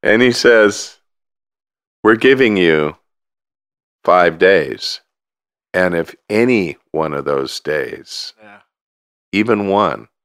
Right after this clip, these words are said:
Speaker 1: mistake happens,
Speaker 2: <laughs>
Speaker 1: this is yours.
Speaker 2: Yeah, yeah.
Speaker 1: And you're going home."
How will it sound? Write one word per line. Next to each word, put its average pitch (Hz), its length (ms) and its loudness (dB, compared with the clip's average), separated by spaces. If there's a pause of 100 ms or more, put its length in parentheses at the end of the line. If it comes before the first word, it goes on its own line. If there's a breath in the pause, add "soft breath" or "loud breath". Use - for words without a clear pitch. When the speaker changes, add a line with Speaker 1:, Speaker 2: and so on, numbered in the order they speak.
(340)
Speaker 1:
mistake - 640 -4 (260)
happens, - 680 -6 (400)
Speaker 2:
<laughs> - 380 -20
Speaker 1:
this 82 200 -8
is - 120 -14
yours. 73 500 -10 (100)
Speaker 2:
Yeah, 110 280 -12
yeah. 98 100 -20
Speaker 1:
And 82 100 -14
you're 71 140 -8
going 64 280 -6
home." 57 260 -12